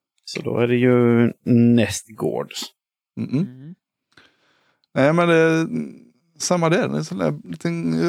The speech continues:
Speaker 2: eh, rolig, eh, tävling där inte de ändå spetsen är med. Utan här kan det ju
Speaker 3: Man kan
Speaker 2: någon
Speaker 3: både
Speaker 2: få ta
Speaker 3: plocka,
Speaker 2: en
Speaker 3: jag
Speaker 2: W.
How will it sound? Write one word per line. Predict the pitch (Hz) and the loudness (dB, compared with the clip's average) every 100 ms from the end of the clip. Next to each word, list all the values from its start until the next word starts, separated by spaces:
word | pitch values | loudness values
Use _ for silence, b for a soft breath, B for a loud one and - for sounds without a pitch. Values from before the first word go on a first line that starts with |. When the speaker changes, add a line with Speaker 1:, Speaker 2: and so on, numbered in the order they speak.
| 175 | 0
Speaker 2:
eh, | |
rolig, | 160 170 139 147 147 156 151 | 0 2 2 0 0 0 0
eh, | 147 | -2
tävling | - 160 120 120 | 0 2 4 2
där | 123 131 | 2 0
inte | 170 143 117 131 | 0 0 0 2
de | 127 127 - _ 143 | 2 2 -4 _ -2
ändå | 123 | 0
spetsen | 117 - - - - - 208 180 | 0 -2 -2 -6 -2 0 0 0
är | |
med. | 127 95 - 160 156 | 0 -2 -6 -16 -18
Utan | - 127 127 | -6 -2 -2
här | 131 | -2
kan | - 160 | -4 -4
det | - | -2
ju | 160 156 160 156 B B B B | -2 -4 -6 -10 B B B B
Speaker 3:
Man | - 139 | -4 0
kan | 151 | 2
Speaker 2:
någon | |
Speaker 3:
både | 151 143 | 2 2
Speaker 2:
få | 151 | 2
ta | |
Speaker 3:
plocka, | 143 131 135 | 2 4 4
Speaker 2:
en | 139 143 127 | 4 2 0
Speaker 3:
jag | 147 | 0
Speaker 2:
W. | 139 120 113 107 | 2 0 0 -2